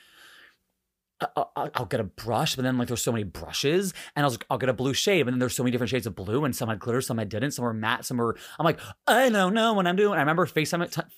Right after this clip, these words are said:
FaceTiming my sister, Emma, and 'cause she used to work for Target,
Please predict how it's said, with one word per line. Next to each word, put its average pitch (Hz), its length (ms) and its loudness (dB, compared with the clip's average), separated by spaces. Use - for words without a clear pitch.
FaceTiming 170 260 0
my 139 100 4
sister, 160 480 -2
Emma, 123 360 2
and 143 260 2
'cause 135 120 0
she - 100 0
used 156 80 0
to 156 40 0
work 151 120 0
for 127 80 -6
Target, 123 560 0